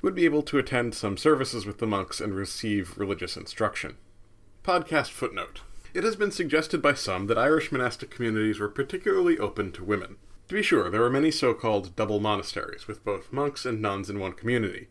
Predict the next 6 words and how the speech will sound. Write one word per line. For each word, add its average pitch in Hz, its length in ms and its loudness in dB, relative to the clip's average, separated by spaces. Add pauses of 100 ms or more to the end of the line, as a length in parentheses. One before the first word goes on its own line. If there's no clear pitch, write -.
(100)
But 139 160 2
this 262 180 0
was 208 460 2
actually 143 500 4
really 127 380 2
common 98 540 -2